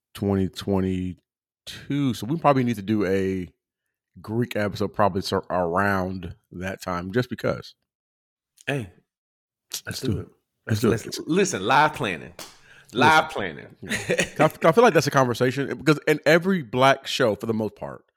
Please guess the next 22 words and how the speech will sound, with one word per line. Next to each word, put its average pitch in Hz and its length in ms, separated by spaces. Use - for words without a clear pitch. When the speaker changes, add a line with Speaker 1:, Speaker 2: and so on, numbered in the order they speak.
Speaker 2:
Yeah. 127 120
Speaker 1:
I - 40
feel 135 120
like 107 120
there 117 100
is 113 280
a, 107 140
'cause 147 160
it's 165 140
a, - 140
it's 143 100
an 117 80
element 135 280
of, 104 100
so 120 180
church 151 360
is 135 120
an 123 60
element 131 260
of 113 60
black 120 180
culture. 113 380